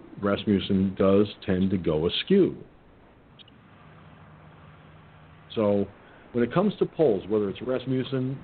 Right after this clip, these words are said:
Gallup, whoever, ignore the polls.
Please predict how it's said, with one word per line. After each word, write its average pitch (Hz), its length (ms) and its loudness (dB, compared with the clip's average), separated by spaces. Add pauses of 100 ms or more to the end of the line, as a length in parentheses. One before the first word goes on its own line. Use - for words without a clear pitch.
Gallup, 117 400 -2 (260)
whoever, 120 500 2 (1500)
ignore 123 1040 2 (300)
the 127 140 0 (200)
polls. 120 400 2